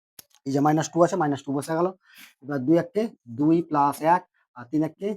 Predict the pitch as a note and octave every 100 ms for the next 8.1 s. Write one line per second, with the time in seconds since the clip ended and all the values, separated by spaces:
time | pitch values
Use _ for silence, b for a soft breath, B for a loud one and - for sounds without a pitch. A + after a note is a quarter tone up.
0 | - D3 D3+ D3+ C#3 C3+ C3 A#2 G#2+ -
1 | _ _ C3 C3 B2+ A#2 D#3+ D#3+ D#3 D3+
2 | D3+ E3 F3 - F#3 A3 - _ - A#2+
3 | D#3+ D#3+ D#3+ D#3 D3 D#3+ E3 G3 - _
4 | - A2 - C3 C3 E3+ E3+ D#3+ D#3 D#3
5 | D#3 E3 G3+ D#3+ D#3 F3 - A2+ G2+ _
6 | _ _ - G#2+ - F#2+ _ _ _ _
7 | _ _ _ _ _ _ _ - G#3 F#3+